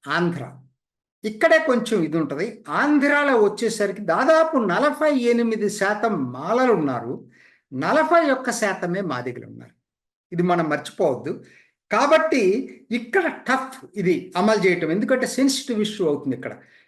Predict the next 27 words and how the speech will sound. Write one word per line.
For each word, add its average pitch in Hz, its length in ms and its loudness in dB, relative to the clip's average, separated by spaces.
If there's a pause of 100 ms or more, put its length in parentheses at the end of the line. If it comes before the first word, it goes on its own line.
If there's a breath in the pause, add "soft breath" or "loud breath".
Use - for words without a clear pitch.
ఎందుకంటే 233 440 2
ఎస్సీల్లో 269 1080 2 (280)
దాదాపు 330 520 4
సగం 233 680 0 (120)
మాలలు. 165 420 0 (1300)
So, 247 80 4
వాళ్ళు 240 560 4
మొదటి 277 340 2
నుంచి 311 200 0
కూడా 277 140 2
అసలు 202 120 -4
ఉద్యమం 214 400 2
నడిపింది, 269 420 2
మాలలు 240 540 2 (100)
బాగా 185 540 -2
ఎక్కువ 240 320 2
ఉద్యమం 226 400 2
నడిపింది 269 440 2
ఆంధ్రాలో, 190 460 0 (500)
తెలంగాణ 196 400 2
కన్నా 135 260 -6
కూడా. 107 200 -16 (420 soft breath)
So, 320 120 2
కాబట్టి 294 380 2
వాళ్ళందరూ 285 560 2
దీన్ని 233 260 0
వ్యతిరేకిస్తారు. 180 800 -4